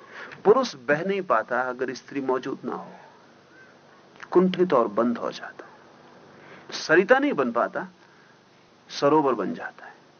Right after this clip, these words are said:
स्त्री नहीं बह पाती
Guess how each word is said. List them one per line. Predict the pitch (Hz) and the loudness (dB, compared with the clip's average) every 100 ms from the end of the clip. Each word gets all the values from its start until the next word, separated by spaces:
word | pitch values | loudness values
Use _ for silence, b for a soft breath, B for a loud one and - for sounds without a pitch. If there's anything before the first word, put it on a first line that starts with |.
| _ _ _ - _ _ _ - - - - - - - - - - - - - - - - - - - | _ _ _ -20 _ _ _ -20 -20 -20 -20 -20 -20 -20 -20 -20 -20 -20 -20 -20 -20 -20 -20 -20 -4 0
स्त्री | 175 - 214 | 0 -2 -8
नहीं | 240 285 | -4 -2
बह | 180 131 | 0 0
पाती | 220 233 113 | 0 -2 -4